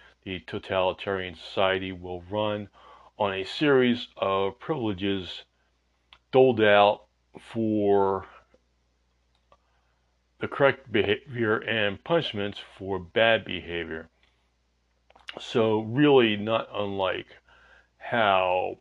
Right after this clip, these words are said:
prisoners in a penitentiary or prison are treated. Okay, if they toe the line and they don't cause problems, they're giving more and more privileges as time goes on. If they're, uh,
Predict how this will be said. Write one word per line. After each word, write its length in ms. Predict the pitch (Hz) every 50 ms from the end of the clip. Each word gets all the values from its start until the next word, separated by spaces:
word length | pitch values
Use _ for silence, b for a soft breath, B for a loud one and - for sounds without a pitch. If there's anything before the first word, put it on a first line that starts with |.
| _ -
prisoners 680 | - - 113 101 98 104 104 101 98 101 92 - - -
in 360 | 113 104 98 95 95 92 95
a 180 | 90 90 90 - _
penitentiary 800 | - 110 107 101 92 - - 104 95 90 - - 87 85 87 90
or 80 | -
prison 500 | - - - 110 107 95 - 104 90 90
are 180 | 90 90 90 90
treated. 640 | - - - - 95 90 87 80 78 - - _ B B B B B B B B B -
Okay, 240 | 87 - 95 92 92
if 160 | 87 85 - - - -
they 340 | 95 95 95 92 92 92 82 - - _
toe 240 | - - 123 123 117
the 80 | 101
line 680 | 95 98 107 110 110 113 110 107 107 107 107 107 104 104 _ _ _ _ _ _ _ _ _ _ _ _ _ _ -
and 240 | 95 92 90 90 87
they 240 | 85 82 87 82 -
don't 320 | - 113 110 113 - - -
cause 320 | - 104 95 90 90 -
problems, 460 | - - 127 127 123 117 110 101 - -
they're 100 | 98 92
giving 380 | 85 90 95 95 92 92 90
more 200 | 87 90 95 95
and 100 | 90 90
more 160 | 87 90 85
privileges 680 | - - - 101 95 87 92 90 90 87 87 82 - - 104
as 140 | 98 - -
time 380 | - - 90 85 85 82 - -
goes 260 | - 82 85 85 95
on. 360 | 113 110 104 87 80 78 - _ B B B B B B B B B B
If 160 | - 101 - - -
they're, 760 | 101 92 90 90 90 87 87 87 85 85 85 85 85 104 _ _ _ _ -
uh, 180 | - 90 87